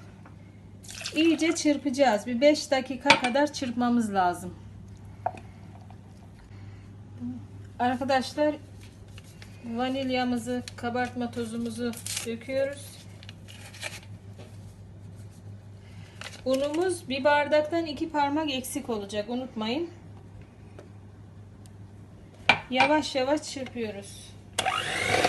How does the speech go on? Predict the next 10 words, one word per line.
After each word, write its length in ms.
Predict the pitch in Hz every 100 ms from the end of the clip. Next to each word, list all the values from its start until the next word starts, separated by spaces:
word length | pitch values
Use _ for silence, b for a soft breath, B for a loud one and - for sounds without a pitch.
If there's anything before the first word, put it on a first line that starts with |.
| - - - - - - - - - - - - - - - - - - - - - - - - - - B B B -
Arkadaşlar, 720 | 240 247 302 269 262 - 277
şöyle 440 | 277 294 294 294 269
bir 180 | 254
borcam, 600 | 240 285 277 254 277 311 254
kare 320 | 269 269 277
borcam 400 | 269 277 240 247
olacak. 580 | 220 214 214 269 339 - B B B 247
Buna 280 | 262 285
tam 300 | 277 285 277
geliyor. 380 | 240 240 285 320